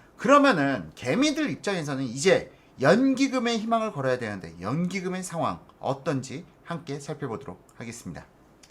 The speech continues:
사실 국내 연기금 중에서 가장 큰 액수를 갖다가 움직이는 곳은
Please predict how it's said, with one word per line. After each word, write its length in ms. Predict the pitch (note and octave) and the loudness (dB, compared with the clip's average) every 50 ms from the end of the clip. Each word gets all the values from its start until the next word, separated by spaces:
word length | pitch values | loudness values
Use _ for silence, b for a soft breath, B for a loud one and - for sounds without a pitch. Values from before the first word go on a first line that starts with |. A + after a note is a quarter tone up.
| b b b b b b b | b b b b b b b
사실 300 | - B3 B3+ C4 C#4 - | 4 4 4 4 0 0
국내 280 | - A3+ B3 B3+ C4 | 0 0 4 6 6
연기금 460 | A3 E3+ F3 G#3+ A3 C4 A#3 C4+ B3+ G#3+ | 6 6 4 4 2 2 2 2 2 2
중에서 560 | A3 G3+ F3 C#3 D3 C#3 C#3 C#3 B2+ - - | 0 -2 -2 -2 0 2 2 2 2 0 -4
가장 640 | - - - - D3+ - A#3+ C4 B3 E3 A2+ F#2 E2 B B B B B B B _ _ | -8 -6 -6 -4 0 4 8 8 8 8 6 0 -6 B B B B B B B _ _
큰 420 | - - - C#4+ C#4 B3+ A3+ - - - | -8 0 2 2 2 2 0 -4 -4 -2
액수를 560 | A#2+ C3 C3 - - - G#3+ G#3 G3 F#3+ F3 | -2 -2 -2 -2 -6 -4 -2 0 2 2 2
갖다가 500 | D#3+ C#3 - - A#2 G#2+ - A#2 - - B2+ | 2 0 0 -2 -4 -2 -2 -4 -4 -4 -6
움직이는 500 | C3+ D#3+ F3 E3+ F#3+ F#3 F#3+ F3+ D#3+ C#3 | -4 -4 -4 -4 -4 -4 -4 -4 -4 -6
곳은 360 | A#2 G2 - A2+ A2+ B2 | -6 -8 -8 -10 -10 -12